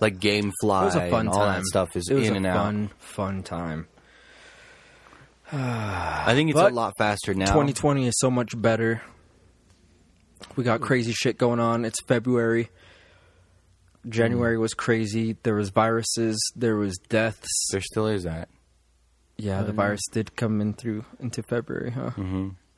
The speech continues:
Speaker 3: That was weird how
Speaker 2: Who let
Speaker 3: fast
Speaker 2: that
Speaker 3: that shit
Speaker 2: happen?
Speaker 3: goes in.
Speaker 1: S-,
Speaker 3: <laughs> I don't
Speaker 1: dummies
Speaker 3: know.
Speaker 1: on airplanes.
Speaker 3: Well, everyone's already like, "Oh, man,
Speaker 2: God
Speaker 3: January was
Speaker 2: damn
Speaker 3: so
Speaker 2: it.
Speaker 3: hard." I think they're just going, going kinda quick.
Speaker 2: That was my favorite tweet. "January was the hardest year of my life."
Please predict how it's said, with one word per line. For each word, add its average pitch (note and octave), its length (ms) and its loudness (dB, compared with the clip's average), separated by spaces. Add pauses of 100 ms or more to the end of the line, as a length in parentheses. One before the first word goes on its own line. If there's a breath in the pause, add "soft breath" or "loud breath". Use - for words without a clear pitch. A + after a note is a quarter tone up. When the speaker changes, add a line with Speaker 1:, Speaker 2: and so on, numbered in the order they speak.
(160)
Speaker 3:
That A2+ 60 0
was G2 120 -2
weird A2 140 2
how G2+ 100 0
Speaker 2:
Who - 120 -2
let C3+ 80 4
Speaker 3:
fast F3 100 -2
Speaker 2:
that E3 160 2
Speaker 3:
that E3 120 2
shit - 80 -6
Speaker 2:
happen? - 140 0
Speaker 3:
goes G3+ 140 -10
in. G#2 200 -8 (520 soft breath)
Speaker 1:
S-, - 160 -20
Speaker 3:
<laughs> A#2+ 120 2 (100)
I A#2+ 60 2
don't - 20 6
Speaker 1:
dummies C#3 460 4
Speaker 3:
know. C3+ 60 2
Speaker 1:
on A2+ 80 2
airplanes. C#3+ 640 2 (320)
Speaker 3:
Well, C3+ 100 6
everyone's D#3 320 2
already B2+ 220 4
like, A2 260 0
"Oh, D#3+ 120 2
man, C#3+ 240 0 (100)
Speaker 2:
God B2+ 100 -10
Speaker 3:
January C3+ 360 0
was B2 100 0
Speaker 2:
damn - 60 -4
Speaker 3:
so C3 100 0
Speaker 2:
it. B2 40 0
Speaker 3:
hard." C3 340 -2 (240)
I - 60 -8 (140)
think A#3+ 160 -8
they're C#3+ 100 0
just - 180 -6
going, F#2+ 260 -2 (180)
going G#2 200 0
kinda F#2+ 200 -6
quick. A#2 240 -6
Speaker 2:
That B2+ 80 2
was B2 100 0
my A#2+ 100 2
favorite A#2 320 0
tweet. A#2+ 280 -2 (240 loud breath)
"January D#3 360 4
was A2 140 0
the G2 80 -4
hardest C3+ 380 0
year A#2 200 0
of A2+ 100 -4
my A2 160 2
life." F#2+ 500 -2